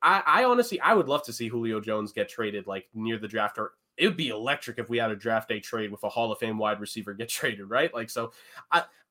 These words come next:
I, I'm gonna hope for it 'cause I love, with sports, there's entertainment. I wanna see some entertainment aspects of it. So I, I would definitely love to see, uh, a trade happen. But like you said, like, what are the likelihood, what's the likelihood?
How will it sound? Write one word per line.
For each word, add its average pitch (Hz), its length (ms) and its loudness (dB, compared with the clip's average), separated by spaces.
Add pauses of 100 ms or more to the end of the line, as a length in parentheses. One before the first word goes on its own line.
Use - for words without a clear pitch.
I, 202 300 6
I'm 220 160 6
gonna 247 160 8
hope 208 220 2
for 214 120 4
it 202 60 -2
'cause 151 120 -2
I 156 120 4
love, 170 240 4 (600)
with 156 200 -4
sports, 220 400 -4
there's 151 260 2
entertainment. 131 560 -4
I 147 140 4
wanna 147 260 2
see 139 180 -6
some 120 260 -4
entertainment 117 560 -2
aspects 104 420 -8
of 98 160 -6
it. 95 100 -6 (260)
So 113 120 -2
I, 123 220 6
I 139 160 4
would 143 160 -2
definitely 139 340 0
love 120 240 2
to 117 80 -12
see, 101 420 -10 (320)
uh, 101 360 2
a 113 80 -2
trade 110 260 -2
happen. 113 320 0
But 143 140 2
like 160 180 4
you 165 80 -4
said, 156 240 4
like, 123 220 2
what 135 120 2
are 147 80 2
the 135 120 -4
likelihood, 135 580 2
what's 127 220 -2
the - 80 -2
likelihood? 123 480 0